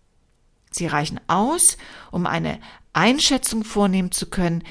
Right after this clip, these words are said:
warum sich unsere SchülerInnen auf eine ganz bestimmte Art und Weise und vor allen Dingen in der Beziehung zu uns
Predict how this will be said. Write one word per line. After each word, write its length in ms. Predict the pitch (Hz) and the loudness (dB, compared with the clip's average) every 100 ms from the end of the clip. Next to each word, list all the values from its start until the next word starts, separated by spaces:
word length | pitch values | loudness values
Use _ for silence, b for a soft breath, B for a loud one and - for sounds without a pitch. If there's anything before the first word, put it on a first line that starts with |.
| B B | B B
warum 420 | - 175 185 220 269 | -2 0 2 2 4
sich 320 | 214 - - | 2 0 4
unsere 380 | 226 285 - 254 | 4 4 -2 0
SchülerInnen 760 | - 226 208 - 175 185 180 B B | 2 2 2 2 0 0 0 B B
auf 160 | 160 - | -6 -4
eine 200 | 147 151 | -4 -4
ganz 580 | - 180 202 208 226 | 4 6 6 4 2
bestimmte 580 | - 151 - 180 190 175 | 0 0 0 0 0 0
Art 260 | - 165 - | 0 0 -2
und 120 | 160 | -2
Weise 400 | 156 160 165 160 B B B B | 0 2 2 -2 B B B B
und 320 | - 240 339 - | 6 6 6 -2
vor 180 | - | 0
allen 160 | 156 170 | 2 2
Dingen 180 | 175 - | 0 2
in 160 | 208 226 | 4 4
der 80 | 226 | 4
Beziehung 520 | - - 185 170 160 | 2 0 2 2 0
zu 220 | - 165 | 0 0
uns 420 | - 185 190 - | 4 4 4 2